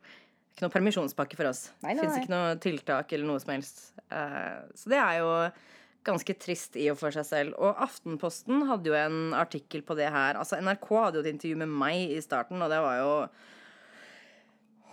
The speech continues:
Speaker 1: jeg har skrevet om det på hilsen hanna dot com. Jeg tenker at jeg skal ikke gå inn over det nå, for det er litt tidlig i sendingen til Hanna er forbanna.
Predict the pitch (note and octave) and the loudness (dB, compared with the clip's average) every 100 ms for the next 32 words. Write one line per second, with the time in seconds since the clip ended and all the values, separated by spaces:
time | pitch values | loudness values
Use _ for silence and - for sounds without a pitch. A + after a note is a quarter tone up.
0 | - - - G#3 F#3 G#3+ - A3+ E3+ D3+ | -20 -18 -8 0 2 2 4 4 4 2
1 | E3 D#3 E3 G3 G#3+ - F3+ G3 E3 F3+ | 0 2 2 2 2 0 -2 0 2 4
2 | F#3+ - D#4+ G4+ D4 C#4+ A3 E3 F3 E3+ | 2 4 4 4 2 2 0 0 0 0
3 | E3 D#3+ F3+ F3+ F3+ D#3+ D#3 D#3+ G#3 A#3 | 0 0 -2 -4 -2 0 2 2 4 4
4 | C4+ C#4 B3+ - G#3 G#3+ G3+ - - G3 | 4 2 -2 0 2 2 0 -2 0 2
5 | D#3 D3 E3+ F3 D#3 F3 - F3 D#3 D#3+ | 2 4 4 4 2 -2 0 2 0 0
6 | E3 E3+ F3 E3+ E3 D3 D3+ D3 C3+ - | 0 0 -2 0 0 2 0 0 -2 -2
7 | E3+ E3 | 0 0